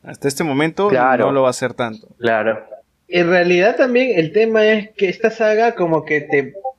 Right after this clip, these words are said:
Speaker 3: te pone todo el setup, no setup, sino como que te dice, miércoles, hay buenos villanos, hay buenos, este,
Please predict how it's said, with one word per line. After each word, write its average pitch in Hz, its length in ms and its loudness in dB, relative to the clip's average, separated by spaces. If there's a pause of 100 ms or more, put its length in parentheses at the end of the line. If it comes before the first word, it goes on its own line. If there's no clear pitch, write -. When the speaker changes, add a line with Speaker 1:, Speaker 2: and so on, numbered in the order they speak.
Speaker 3:
te 156 140 0
pone 208 340 -2
todo 208 760 2
el 139 300 0
setup, 175 460 -2 (420)
no 220 120 0
setup, 240 360 -2
sino 156 220 -2 (480)
como 180 180 2
que 180 80 -2
te 196 100 -4
dice, 220 440 -6
miércoles, 143 1000 -2
hay 151 220 2
buenos 139 340 0
villanos, 180 720 0
hay 156 80 2
buenos, 139 460 -2
este, 117 480 0